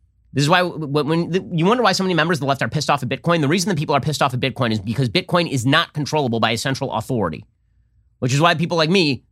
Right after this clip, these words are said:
tend to be fans of Bitcoin, at least in theory. But pe-, people instead yesterday got super mad. If you pointed out that the ire was misplaced, that if you're mad at BlackRock, maybe you shouldn't be mad at BlackRock. Maybe you should actually be mad at the federal government.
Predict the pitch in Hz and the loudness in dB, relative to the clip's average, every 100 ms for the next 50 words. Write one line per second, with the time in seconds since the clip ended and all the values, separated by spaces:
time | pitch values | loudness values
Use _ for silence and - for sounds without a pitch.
0 | _ - 180 151 165 202 143 123 151 - | _ -2 0 0 2 2 2 0 -2 0
1 | 127 110 - - 156 170 - 139 143 120 | 0 0 -4 -2 2 2 2 0 2 0
2 | 67 - _ _ _ _ _ _ _ _ | -2 -12 _ _ _ _ _ _ _ _
3 | _ _ _ _ _ _ _ 165 185 160 | _ _ _ _ _ _ _ 0 2 2
4 | 190 226 180 - 320 185 131 160 151 139 | 0 2 2 4 4 2 0 0 0 0
5 | - 240 208 175 107 110 220 185 208 208 | 0 0 2 2 0 -2 -4 -2 -2 0
6 | 160 143 170 - _ _ - 147 135 _ | 0 0 -2 -10 _ _ -2 0 0 _
7 | _ 123 131 120 160 202 165 135 151 - | _ -2 -2 2 4 4 4 2 -2 -2
8 | 135 87 123 151 147 160 175 123 131 147 | -4 -2 -2 0 4 4 2 0 -2 2
9 | 180 160 160 185 143 156 139 135 120 190 | 0 2 0 0 -2 -2 0 0 2 2
10 | - 123 107 135 156 131 143 165 156 131 | 2 -2 -2 -2 -2 0 0 0 0 0
11 | 131 123 113 143 131 135 226 127 80 | 0 0 -2 -2 0 2 2 0 -6